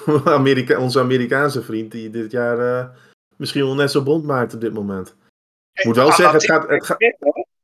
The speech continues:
Speaker 1: maar het gaat ook wel steeds, steeds slechter nu met Sargent. Hij zit nu wel een hele slechte fase ook. En dat is wel een stukje druk, denk ik, hè, dat hij toch ziet van Albon.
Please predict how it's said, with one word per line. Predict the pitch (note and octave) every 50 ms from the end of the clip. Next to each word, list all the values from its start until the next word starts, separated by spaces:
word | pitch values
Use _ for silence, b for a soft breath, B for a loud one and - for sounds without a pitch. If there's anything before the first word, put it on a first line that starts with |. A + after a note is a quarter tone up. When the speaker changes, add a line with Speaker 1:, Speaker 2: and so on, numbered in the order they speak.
| _ _ _ _
Speaker 1:
maar | - A#2
het | A2+ -
gaat | C#3 C3
ook | C#3+ D3+
wel | D#3+ E3
steeds, | D3+ - F3 E3+ E3 E3 - D#3 C#3 C#3
steeds | - - D#3+ D3+ - -
slechter | - D3+ D3 C#3 - B2+
nu | A#2 A2+ A2
met | G#2+ G#2+ G2+
Sargent. | - A2+ G#2+ G#2 G2+
Hij | G2 G2+
zit | G2+ - C3
nu | C3 C#3+
wel | E3 E3+
een | E3
hele | D3+ D#3 F3 F3 D#3+
slechte | - - B2 A2 G2+ - G2
fase | - G#2+ G2+ G2+ F#2+ F2 F#2
ook. | F2+ F2 E2+ _ _ _ _ _ _ _ _ _ _ _ _ _ _ _ _
En | - A2
dat | G2+ A#2+ C#3
is | D#3+ C#3+
wel | D3+ D#3+ E3 E3 D3+
een | D3 C#3
stukje | - - D#3 C#3+ - C#3 A#2
druk, | A2 B2+ C#3+ D#3+ D#3
denk | B2 A2 G2+ G2+ F2+
ik, | F#2+ F2+ -
hè, | G#2 A#2+
dat | C3 C3
hij | B2 A#2
toch | G#2 C#3 C3+ C3
ziet | - - C#3 B2+ A#2+
van | - B2 A#2
Albon. | A#2 A#2 A2+ G#2+ B2 C#3 C#3+ C3+ A2 -